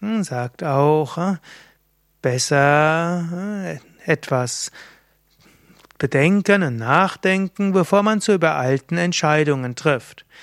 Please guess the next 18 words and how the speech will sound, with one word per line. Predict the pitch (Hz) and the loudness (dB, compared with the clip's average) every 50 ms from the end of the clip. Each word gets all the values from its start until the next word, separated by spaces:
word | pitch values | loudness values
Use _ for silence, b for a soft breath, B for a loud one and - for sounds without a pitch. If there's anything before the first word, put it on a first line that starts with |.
| B B B B B - | B B B B B -8
Bedächtig | 151 151 - - 160 175 175 - - - - 214 214 - - | -8 -6 -2 0 0 0 0 -2 -4 -2 -2 -2 -2 -2 -2
zu | - 208 196 | -2 0 2
sein | 185 196 190 196 208 202 | 2 2 2 2 0 -2
ist | 196 175 - | -4 -6 -4
insbesondere | 185 220 226 214 - - - 165 147 139 147 143 147 147 151 156 147 156 175 185 | -4 -4 -4 -4 -4 -2 -2 0 2 2 2 2 2 0 0 0 0 0 0 0
eine | 185 175 165 165 175 190 190 180 | 0 -2 -2 -2 -2 -2 -4 -4
Fähigkeit | - - - 143 139 143 147 151 151 - - 147 156 160 160 - | -6 -6 -4 -2 0 0 0 0 -2 -2 -4 -2 -2 -2 -2 -4
von | - 190 190 190 185 | -4 -4 -4 -4 -6
Kapha-Typen. | - - - 185 185 - - 165 151 139 - - 147 143 131 123 - 135 127 127 - B B B B B B B | -6 -4 -4 -4 -2 -2 -2 -2 -2 -2 -4 -4 -2 -2 -4 -4 -6 -12 -12 -12 -14 B B B B B B B
Im | B 151 135 143 | B -6 -6 -4
Ayurveda | 143 127 131 147 151 151 151 143 151 151 156 160 165 170 | -2 0 2 4 4 4 4 4 2 2 2 2 0 0
sprechen | 156 - - - 151 151 135 - 170 160 | -2 -6 -4 -2 -2 -2 -2 -2 -4 -2
wir | 165 170 160 | -2 -2 -2
von | - 190 190 180 139 | -2 -4 -6 -4 -4
Vata, | 127 127 135 151 160 - - 180 170 | -2 -2 0 -2 -2 -2 -2 -4 -4
Pitta | - _ - 180 170 - - 185 185 190 185 | -4 _ -6 -6 -4 -2 -2 -2 -2 -2 -4
und | 139 120 - | -6 -10 -8
Kapha-Typen. | - - 151 139 - - 156 139 - - 151 143 135 120 - 135 127 - | -4 -4 -4 -2 -2 -2 -2 -2 -4 -4 -4 -4 -4 -6 -8 -12 -14 -16